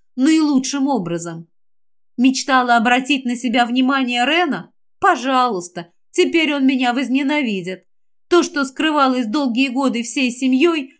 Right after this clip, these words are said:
в одночасье всплыло наружу. Столько позора и унижения придётся вынести ему и всем Миртам. И всё из-за меня. Злые слёзы брызнули из глаз. Лучше бы я не появлялась на Лаэре,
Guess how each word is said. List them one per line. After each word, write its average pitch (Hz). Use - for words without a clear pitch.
в 233
одночасье 302
всплыло 269
наружу. 233
Столько 302
позора 233
и 220
унижения 220
придётся 220
вынести 214
ему 247
и 262
всем 254
Миртам. 175
И 269
всё 240
из-за 180
меня. 196
Злые 302
слёзы 254
брызнули 190
из 170
глаз. 170
Лучше 359
бы 233
я 269
не 269
появлялась 247
на 196
Лаэре, 196